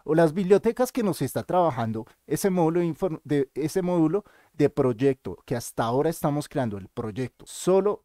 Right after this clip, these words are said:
el proyecto, y finish, ¿vale? Ahí nos dice que si queremos generar los comentarios, le damos crear. Por eso,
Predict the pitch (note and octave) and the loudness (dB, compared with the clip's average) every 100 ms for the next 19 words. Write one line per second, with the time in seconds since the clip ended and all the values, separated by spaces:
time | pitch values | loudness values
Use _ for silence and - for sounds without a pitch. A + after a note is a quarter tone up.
0 | - A2+ - A2+ G#2+ G#2 - - _ _ | -12 -12 -10 -10 -8 -12 -16 -20 _ _
1 | - G#2+ - C3 F#2+ - - - _ _ | -20 -10 -4 -4 -4 -12 -20 -20 _ _
2 | _ _ - B2 G3+ A3 _ _ _ - | _ _ -6 0 0 0 _ _ _ -2
3 | C#3+ D#3+ F#3 F3 F3 F#3+ - D#3+ D3 C3 | 2 4 2 0 -2 -2 0 -2 -2 -2
4 | B2+ C#3+ E3+ C3 B2 A#2+ C3+ C#3 B2 A2+ | -2 -2 -4 -2 -4 -4 -6 -4 -4 -2
5 | E3 G3 G3 F#3 - _ _ _ - A2 | 2 2 2 -2 -8 _ _ _ -8 -6
6 | A2+ A#2 B2+ - - A2 F#2+ - _ - | -4 -6 -10 -14 -8 -8 -8 -14 _ 8
7 | A#3 G#3+ C#3 D#3+ | 8 8 4 -2